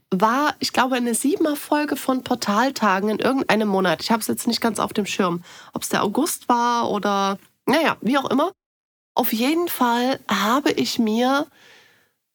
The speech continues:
also ich hab zum einen, äh, gechannelt und dann kamen mir die Heilste-, Heilsteine. Und ich habe mir sieben Heilsteine intuitiv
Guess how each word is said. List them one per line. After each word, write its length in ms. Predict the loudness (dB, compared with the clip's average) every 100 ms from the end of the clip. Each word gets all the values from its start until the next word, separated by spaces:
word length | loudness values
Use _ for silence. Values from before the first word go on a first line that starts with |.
| _ _ _ _ _ _ _
also 360 | -2 0 0 -2 _ -2
ich 120 | 0
hab 160 | 0 0
zum 140 | 2
einen, 500 | 2 2 0 -2 -4 -4
äh, 300 | -2 0 0
gechannelt 680 | 0 0 2 2 0 -2 -10 _ _ _ _ _ _ _ 0
und 400 | 2 2 0 -4 -12 -4
dann 240 | 0 0 2
kamen 340 | 0 2 2
mir 140 | 0
die 140 | 0 2
Heilste-, 480 | 2 0 -2 -4 -6 -2
Heilsteine. 760 | 0 0 0 -2 -2 0 -2 -6 _ _ _ _ _ _ _ _
Und 420 | 2 2 0 -4 -8 -20 -20 -20 _ _ _ _ _ _
ich 180 | -2 0
habe 300 | 2 2 0
mir 400 | 0 0 0 -2 -4
sieben 460 | -2 0 0 0 0
Heilsteine 880 | 0 0 0 2 2 2 0 -2 -2 0
intuitiv 1040 | 0 2 0 0 0 0 2 0 -2